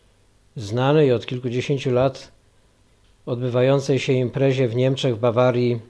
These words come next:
Elefantentreffen, czyli zi-, zimowym zlocie motocyklowym, czy może coś o zimowym zlocie motocyklowym, zlocie słoni też się tak nazywa,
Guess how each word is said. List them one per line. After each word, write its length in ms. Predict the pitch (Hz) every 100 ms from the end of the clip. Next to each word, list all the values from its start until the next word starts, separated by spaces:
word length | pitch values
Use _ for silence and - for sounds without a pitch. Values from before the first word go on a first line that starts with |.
| -
Elefantentreffen, 1120 | 117 117 139 131 127 127 131 123 127 135 160 - -
czyli 500 | - 123 110 113 113 113 _ _ -
zi-, 200 | 120 123 156 - 147
zimowym 460 | 139 156 139 143
zlocie 320 | 131 143 135
motocyklowym, 800 | 139 127 117 120 123 107 117 143 147 - - - _ _
czy 180 | - 190
może 360 | 156 151 143 131
coś 500 | - 147 139 - 131
o 400 | - 135 127 107 - _ _ _ _ _ - - _ _ _ -
zimowym 440 | 117 127 143 151 127
zlocie 720 | 127 131 139 - 143 135 131
motocyklowym, 1200 | 127 123 117 135 - 135 131 127 127 123 120 117
zlocie 380 | 107 127 131 139
słoni 420 | - 135 131 123
też 160 | 113 113
się 160 | -
tak 180 | 120 117
nazywa, 500 | 127 113 120 117 113